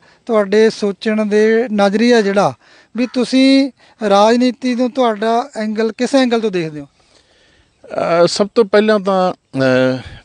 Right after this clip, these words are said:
Speaker 2: ਪੰਜਾਬ ਦੀ ਜਿਹੜੀ ਜ਼ਰਖੇਜ਼ ਮਿੱਟੀ ਹੈ, ਇਸ ਮਿੱਟੀ ਦੇ ਵਿੱਚ ਜਿਹੜਾ ਵੀ ਇਨਸਾਨ ਪੈਦਾ ਹੋਇਆ, ਦੁਨੀਆ ਦੇ ਇੱਕ ਸੌ ਵੀਹ ਮੁਲਕਾਂ ਦੇ ਵਿੱਚ ਜਾ ਕੇ ਉਹਨੇ ਆਪਣਾ ਨਾਂ ਕਮਾਇਆ। ਪਰ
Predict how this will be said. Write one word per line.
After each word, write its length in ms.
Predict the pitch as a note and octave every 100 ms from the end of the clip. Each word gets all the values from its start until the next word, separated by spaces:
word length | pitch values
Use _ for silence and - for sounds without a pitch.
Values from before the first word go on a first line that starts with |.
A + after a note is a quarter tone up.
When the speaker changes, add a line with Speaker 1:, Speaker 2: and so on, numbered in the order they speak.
| _ -
Speaker 2:
ਪੰਜਾਬ 500 | B2+ B2 B2 C#3+ C#3+
ਦੀ 160 | D#3
ਜਿਹੜੀ 340 | C3+ C3+ C#3 C#3
ਜ਼ਰਖੇਜ਼ 680 | A2 A2 A2 - C#3 C#3+ B2
ਮਿੱਟੀ 400 | A2 G#2 D3 B2+
ਹੈ, 160 | F#2 E2+ _ _ _ _ _ _ _ _
ਇਸ 240 | D#3+ -
ਮਿੱਟੀ 460 | D3 C#3 C3+ - E3+
ਦੇ 160 | D#3 D#3+
ਵਿੱਚ 240 | D3+ D3+
ਜਿਹੜਾ 320 | C3 C3+ E3+
ਵੀ 120 | D#3
ਇਨਸਾਨ 460 | D3+ C3 - G#2+ A#2
ਪੈਦਾ 300 | A2+ A2 A2
ਹੋਇਆ, 300 | G#2+ G2 D#2+ - _ _ _ _ _ _ _
ਦੁਨੀਆ 380 | G2 B2+ C#3+ D3
ਦੇ 100 | C#3
ਇੱਕ 80 | C#3+
ਸੌ 160 | - C#3+
ਵੀਹ 200 | C3+ E3
ਮੁਲਕਾਂ 360 | C3 A#2+ B2+
ਦੇ 100 | B2
ਵਿੱਚ 220 | A#2 A#2+
ਜਾ 240 | G#2 G#2+ G#2
ਕੇ 120 | -
ਉਹਨੇ 140 | C3
ਆਪਣਾ 240 | B2 - A2+
ਨਾਂ 260 | A2 F#2+
ਕਮਾਇਆ। 400 | F#2+ G#2 F#2 F2+ F#2 _ _ _ _ _ _ _ _ _ -
ਪਰ 160 | E3+